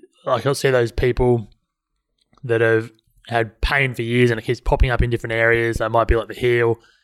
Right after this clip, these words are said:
They get that treated, then the knee starts playing up, you know, sometime later.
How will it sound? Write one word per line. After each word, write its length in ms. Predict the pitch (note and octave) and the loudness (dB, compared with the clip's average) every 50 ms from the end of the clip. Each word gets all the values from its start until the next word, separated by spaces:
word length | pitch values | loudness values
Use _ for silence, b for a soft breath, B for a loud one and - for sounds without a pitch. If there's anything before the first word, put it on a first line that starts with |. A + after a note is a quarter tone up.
| b b b | b b b
They 100 | - B2 | -2 0
get 200 | A#2+ A#2+ A2+ A2 | 2 2 2 2
that 240 | B2 A#2 A#2 A#2 - _ _ _ _ _ _ _ _ _ _ _ _ _ _ _ | 0 -2 -2 -4 -8 _ _ _ _ _ _ _ _ _ _ _ _ _ _ _
treated, 360 | - - C3+ B2+ B2+ B2 A#2+ A#2 | -6 -2 0 2 2 0 0 -4
then 180 | A#2 A2+ A2 | -6 -6 -6
the 80 | A2 G#2+ | -8 -8
knee 280 | A2+ A#2 A#2+ A#2+ B2 | -4 -2 0 0 0
starts 300 | A#2 - B2+ A2+ A2+ - | 0 0 -2 -2 -2 -2
playing 360 | - - - B2 A#2+ A#2 A#2 A#2 | -6 -4 -2 0 0 0 -2 -2
up, 340 | A2+ A#2 - - - - _ _ _ _ _ _ - | -4 -4 -4 -8 -14 -16 _ _ _ _ _ _ -8
you 80 | C#3 | -4
know, 160 | B2 A#2+ A#2 A2 | -2 0 0 0
sometime 460 | - B2+ A#2+ A2+ - B2+ A#2+ A#2 A#2+ | 0 -2 -2 0 0 0 0 0 -2
later. 440 | A#2+ A#2 A#2+ A#2+ A#2+ A#2 A#2 A2+ | -2 -2 0 0 0 0 0 -2